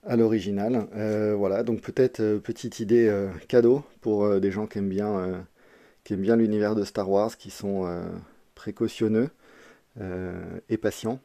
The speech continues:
parce que, parce que voilà, faut vraiment, euh, faut vraiment prendre son temps pour le faire. Euh, et, euh, bah, on peut pas trop, trop se rater parce qu'on n'a pas, euh, c'est des pièces en métal et si on casse, euh, les petites pattes ou les petites choses comme ça, euh, ça peut, ça peut être embêtant pour la,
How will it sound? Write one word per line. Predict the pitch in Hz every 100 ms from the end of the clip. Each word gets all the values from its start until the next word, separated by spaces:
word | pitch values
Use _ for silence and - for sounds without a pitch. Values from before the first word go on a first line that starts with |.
| _
parce | 98 -
que, | - 104 101 95 92 92 87 85
parce | - -
que |
voilà, | 87 82
faut | 76 82
vraiment, | 82 87 92 95 87
euh, | 85 82 _ _ - - - _
faut | -
vraiment | 101 107 120 131
prendre | - 123
son | - 120
temps | 117 120
pour | 123 110
le | 110
faire. | - 107 120 139 _ - - - _ _ _
Euh, | 98 92 92 87 85 87 -
et, | 98 98 95
euh, | 90 85 90 87
bah, | 92 90 90 -
on | 95
peut | - 101
pas | - 98
trop, | - - 113
trop | 110 113
se | 107 -
rater | 101 123
parce | 120 98
qu'on | - 90
n'a | 92
pas, | 90 95 92
euh, | 90 87 87
c'est | 87 -
des | -
pièces | - - 190 -
en | -
métal | 87 - 107
et | 90
si | -
on | 87
casse, | 85 95 - -
euh, | 87
les | 85
petites | 87 - 82
pattes | - 95
ou | 90
les | 87
petites | 90 -
choses | 87
comme | - 82
ça, | - 95
euh, | 92 82
ça | 80 85
peut, | - 95 90 85
ça | - 101
peut | 113
être | 104 107
embêtant | 101 98 101
pour | - 98
la, | 90